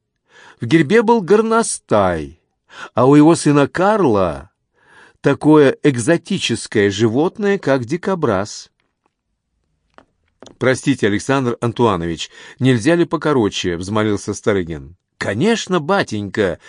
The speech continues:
Геральдист немного смутился. "Короче, вот эта симпатичная зверюшка,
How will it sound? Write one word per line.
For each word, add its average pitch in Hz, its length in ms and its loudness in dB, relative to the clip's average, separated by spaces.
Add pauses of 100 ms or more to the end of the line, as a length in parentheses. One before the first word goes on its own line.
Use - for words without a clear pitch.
(340)
Геральдист 123 600 0
немного 117 380 0
смутился. 90 680 -8 (280)
"Короче, 214 680 0 (440)
вот 202 200 2
эта 185 420 2
симпатичная 165 840 -2
зверюшка, 147 840 0